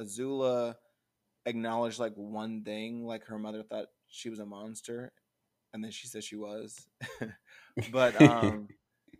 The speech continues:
Speaker 1: but, like, at the end of the whole series, I kinda felt like Azula should have had, like,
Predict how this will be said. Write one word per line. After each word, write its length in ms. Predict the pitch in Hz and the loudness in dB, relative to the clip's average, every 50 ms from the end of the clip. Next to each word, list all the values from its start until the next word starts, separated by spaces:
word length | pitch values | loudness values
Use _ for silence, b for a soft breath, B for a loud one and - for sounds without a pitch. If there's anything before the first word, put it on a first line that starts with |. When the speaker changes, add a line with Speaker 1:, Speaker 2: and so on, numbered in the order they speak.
| b b b b b b _ _ _ _ _ _ _ _ | b b b b b b _ _ _ _ _ _ _ _
Speaker 1:
but, 220 | 120 107 147 147 139 | 2 4 4 6 8
like, 260 | 135 131 131 127 - - - - - _ _ _ _ _ _ _ _ _ _ _ _ _ _ _ _ | 8 8 8 6 4 -4 -10 -12 -12 _ _ _ _ _ _ _ _ _ _ _ _ _ _ _ _
at 200 | 131 143 143 - | 4 4 4 6
the 220 | - 143 135 - - | 2 0 0 2 0
end 280 | 120 127 139 151 151 | 2 2 2 4 6
of 140 | 151 143 131 | 6 6 8
the 140 | 123 117 117 | 8 6 6
whole 300 | 113 120 120 123 123 120 | 6 4 4 4 4 2
series, 800 | 113 - - - 123 120 120 123 131 139 139 143 147 143 - - - _ _ | 0 -2 -4 -2 0 0 2 2 2 0 0 -2 -4 -4 -6 -10 -18 _ _
I 140 | 104 110 107 | -4 -4 -4
kinda 480 | 107 - - - 127 123 123 120 117 | -6 -12 -6 -2 -2 0 0 -2 -4
felt 340 | 110 - - 120 104 - - | -6 -4 -2 -2 -2 -2 -4
like 360 | 98 107 107 104 101 95 - _ _ - | -6 -6 -4 -4 -4 -6 -10 _ _ -14
Azula 500 | 113 101 98 98 117 113 113 113 107 107 | -12 -12 -10 -8 -6 -6 -4 -4 -4 -4
should 200 | 107 - - 104 | -6 -8 -8 -6
have 120 | 107 107 | -6 -6
had, 180 | 107 107 104 104 | -6 -6 -8 -8
like, 260 | 104 104 104 104 101 | -8 -10 -10 -12 -14